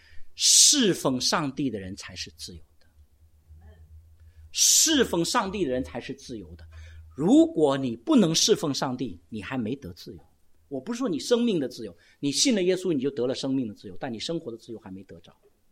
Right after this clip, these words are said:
真的。你要明白这一点的时候，所以我们在这里，我们说，鼓励弟兄姊妹说，你一定要晓得说，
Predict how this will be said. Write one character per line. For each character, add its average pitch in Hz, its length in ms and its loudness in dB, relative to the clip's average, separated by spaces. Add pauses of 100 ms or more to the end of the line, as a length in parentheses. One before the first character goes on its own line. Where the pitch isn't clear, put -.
(640)
真 233 220 0
的。 - 220 -4 (840)
你 170 140 -2
要 233 120 2
明 214 160 4
白 233 160 4
这 247 120 0
一 208 60 4
点 147 140 2
的 143 60 0
时 147 60 0
候， - 100 -4 (180)
所 - 140 6
以 294 40 10
我 196 140 8
们 170 140 4
在 220 120 6
这 220 100 4
里， 160 100 4
我 120 100 2
们 131 120 0
说， 170 180 0 (240)
鼓 156 160 -2
励 208 140 -2
弟 214 80 -6
兄 220 100 0
姊 - 100 0
妹 143 120 4
说， 165 260 2 (240)
你 135 140 -4
一 165 60 -2
定 226 80 0
要 233 120 2
晓 131 240 -2
得 131 100 -4
说， 156 240 -4